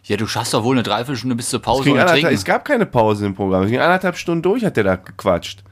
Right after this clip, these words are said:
Speaker 1: Ja, aber du
Speaker 2: Und ich
Speaker 1: schaffst
Speaker 2: durfte
Speaker 1: es doch
Speaker 2: nichts trinken. Ich,
Speaker 1: Ja, du
Speaker 2: ich, der ist doch zu meinen Unterhaltungszwecken da. Warum darf ich dabei nichts
Speaker 1: Ja,
Speaker 2: trinken?
Speaker 1: du kannst doch vor was trinken und das ist doch gut. Also du, du meckerst auch wieder auf hohem Niveau.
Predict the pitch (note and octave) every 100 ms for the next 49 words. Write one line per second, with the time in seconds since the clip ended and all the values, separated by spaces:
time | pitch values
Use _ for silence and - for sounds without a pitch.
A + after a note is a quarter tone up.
0 | - - - C#3 D3 C#3 D#3+ F#3+ E3+ D3+
1 | - A3+ B3 C3 F#2 - _ _ A#2+ C3+
2 | D#3 D#3 E3 F3+ F#3 E3+ - D#3+ D3+ D3+
3 | E3 G3+ D4 F3+ - A#2+ A2+ F#2+ F#2 F2
4 | - - - - - - - - A#2 C#3
5 | D3+ D#3+ D3 C3 C#3 F#3+ G#3+ C3+ D3 C#3+
6 | A#2 - D3 C#3 - D#3 D3+ C#3 B2+ A#2
7 | F#3+ - A2+ A2+ A#2+ A#2 B2 D3+ G#3 -
8 | D#3+ E3+ D3+ - F3+ F#3 F3 F3 F#2+